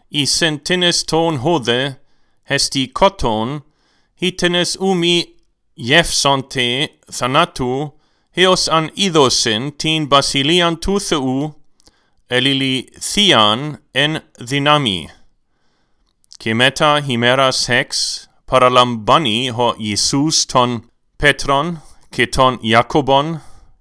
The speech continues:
και Ιωάννην, και αναφέρει αυτούς εις όρος υψηλόν κατ᾽ ιδίαν μόνους. Και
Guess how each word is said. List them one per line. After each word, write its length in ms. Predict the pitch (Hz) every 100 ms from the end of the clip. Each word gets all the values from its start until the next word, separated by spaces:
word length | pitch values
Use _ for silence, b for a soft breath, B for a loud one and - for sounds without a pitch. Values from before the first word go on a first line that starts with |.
| _
και 280 | - 120 -
Ιωάννην, 680 | 107 107 113 131 143 151 156 b b b b b b
και 160 | - 151
αναφέρει 840 | 170 170 - 190 190 127 107 131
αυτούς 640 | - 131 - - 156 156 -
εις 340 | 139 131 -
όρος 580 | - 160 123 131 - - -
υψηλόν 1200 | 135 120 - 127 120 - 127 160 107 139 147 _
κατ᾽ 340 | 147 143 -
ιδίαν 520 | - 127 131 175 117 131
μόνους. 640 | 123 139 107 87 - - - _ _ _ _ _ _ _ _ _
Και 320 | 151 151